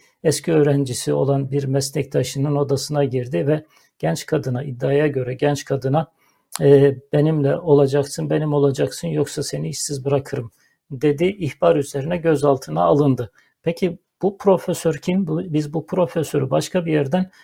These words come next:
hatırlıyoruz. Eminim gösterdiğimizde siz de hatırlayacaksınız. E, Türkiye'de okumuş kesimi tehlikeli gören ve cehaleti, e, göklere çıkaran, cehaleti, e, öven bir konuşma yapmıştı bir,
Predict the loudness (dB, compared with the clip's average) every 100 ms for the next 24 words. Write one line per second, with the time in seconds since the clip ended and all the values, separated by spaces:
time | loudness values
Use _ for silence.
0 | _ 2 2 4 2 2 2 0 -2 -2
1 | 0 0 2 0 2 0 2 0 -2 -6
2 | -4 -4 _ _ -10 -6 4 4 4 -2
3 | -4 -4 -2 -6 -4 -4 -2 -4 _ _
4 | _ 4 8 10 8 4 -2 _ _ _
5 | _ -8 -8 0 0 0 -2 -4 -6 -6
6 | -6 -6 -4 -6 -6 -8 -6 -4 -4 -2
7 | -2 0 0 0 -2 -6 _ _ -6 -6
8 | -2 0 2 2 2 -2 -4 -6 -8 _
9 | _ -10 -10 0 0 0 -2 -4 -4 -6
10 | -6 -4 -6 -4 -2 -2 0 -2 -4 -8
11 | -10 _ _ _ -8 -6 2 2 2 -2
12 | -6 -8 -6 -6 -6 -2 -2 -2 -8 -18
13 | -12 -10 -10